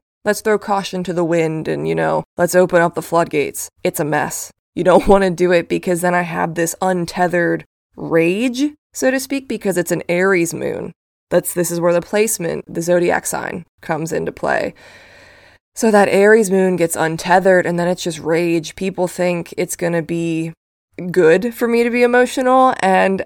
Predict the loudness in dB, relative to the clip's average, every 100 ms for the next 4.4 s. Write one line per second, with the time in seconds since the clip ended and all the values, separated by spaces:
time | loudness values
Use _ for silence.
0 | -6 0 2 2 -2 -6 -2 -2 0 0
1 | 0 -2 -4 -6 -6 -6 -8 -8 -8 -4
2 | -2 -2 -4 _ 2 6 6 6 4 2
3 | 4 4 4 2 -4 -2 -2 -4 -6 -6
4 | -2 0 0 -2